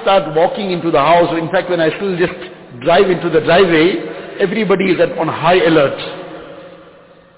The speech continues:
And everybody is just on high alert, they're just making sure everything is out of the way, nobody is, nothing is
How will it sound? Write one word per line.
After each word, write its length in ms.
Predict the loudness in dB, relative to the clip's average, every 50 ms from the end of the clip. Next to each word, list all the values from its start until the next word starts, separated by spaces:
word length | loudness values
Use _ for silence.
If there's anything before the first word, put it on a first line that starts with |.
| _ _ _ _ _ _ _ -12
And 360 | -10 -6 -6 -4 -4 -4 0 0
everybody 500 | 0 0 0 2 2 2 2 2 0 0
is 120 | 0 0
just 1300 | 0 -2 -2 -4 -10 -14 -14 -14 -16 -18 -18 -20 -20 -20 -20 -20 -20 -20 -20 -20 -20 -20 -20 -20 -12 -8
on 120 | -8 -6
high 260 | -2 0 2 4 4 4
alert, 360 | 4 4 4 4 2 2 2
they're 100 | 0 2
just 600 | 2 0 -2 -2 -12 -12 -14 -14 -16 -16 -16 -10
making 260 | -10 -10 -6 -6 -6 -2
sure 260 | 0 2 4 4 4
everything 340 | 4 2 2 0 0 -2 -2
is 80 | 0 2
out 140 | 2 2 2
of 100 | 2 2
the 80 | 2
way, 360 | 4 4 4 4 4 2 0 -2
nobody 720 | -6 -8 -10 -10 -4 -2 -2 0 0 0 0 0 0 -2 -2
is, 140 | -2 -2
nothing 280 | -2 -2 -2 -2 -4 -4
is 100 | -4